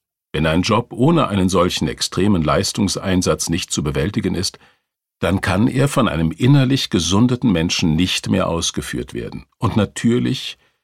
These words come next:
kann aus diesem neu gewonnenen inneren Frieden eine ganz neue Karriere entstehen, die nicht mehr aus einem Überlebenskampf heraus passiert,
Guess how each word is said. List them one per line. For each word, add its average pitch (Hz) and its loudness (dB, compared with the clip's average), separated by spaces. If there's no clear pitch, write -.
kann 95 2
aus 95 0
diesem 92 4
neu 95 4
gewonnenen 113 2
inneren 107 2
Frieden 107 -2
eine 120 2
ganz 127 0
neue 170 0
Karriere 73 -4
entstehen, 67 -2
die 127 6
nicht 160 2
mehr 104 2
aus 98 0
einem 92 2
Überlebenskampf 101 2
heraus 73 -2
passiert, 92 -4